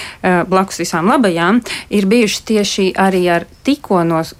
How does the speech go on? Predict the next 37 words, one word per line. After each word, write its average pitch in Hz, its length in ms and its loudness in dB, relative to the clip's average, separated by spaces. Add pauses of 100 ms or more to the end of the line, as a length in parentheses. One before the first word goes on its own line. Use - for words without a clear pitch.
(140)
universitātes 196 720 0
nākošiem 175 800 0
pedagogiem, 277 840 2 (340)
kuriem, 190 680 0
mm, - 480 -8
pēc 180 220 -2
tam 202 240 2
mēģinot 196 460 2
sarunāties, 175 920 0
eh, 170 200 0
nu, 185 300 0
es 175 120 -4
esmu 196 180 -2
uzzinājis, 170 480 -2
ka 170 100 -6
viņiem 170 500 -2
ir 196 220 0 (520)
trīs 233 680 0 (100)
lapuses 226 560 -2
pierakstītas, 208 920 -2 (320)
nu, 330 120 4
autisms 233 480 0
ir 165 60 -6
tas - 300 -4
un 185 100 -2
tas, 349 300 -2
epilepsija 180 580 -2
ir 165 80 -10
tas 196 240 -2
un 202 80 2
tas, 339 180 0
cukura 269 420 0
diabēts 175 520 0
ir 196 100 -2
tas 254 240 -2
un 302 120 2
tas, 427 200 2